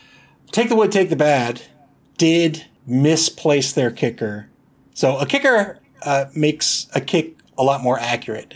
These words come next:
Generally, the ball just kinda goes wherever it wants. Uh, but a kicker lo-, allows you to really place that ball where you want it to be on the kick. But the kicker cannot be in either wide zone and can't be on the line.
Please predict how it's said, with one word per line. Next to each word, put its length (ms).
Generally, 400
the 80
ball 320
just 220
kinda 160
goes 240
wherever 280
it 60
wants. 480
Uh, 100
but 120
a 20
kicker 600
lo-, 340
allows 280
you 80
to 80
really 400
place 320
that 200
ball 480
where 200
you 200
want 240
it 160
to 100
be 200
on 120
the 80
kick. 420
But 220
the 80
kicker 400
cannot 440
be 120
in 80
either 180
wide 280
zone 200
and 140
can't 240
be 100
on 140
the 60
line. 380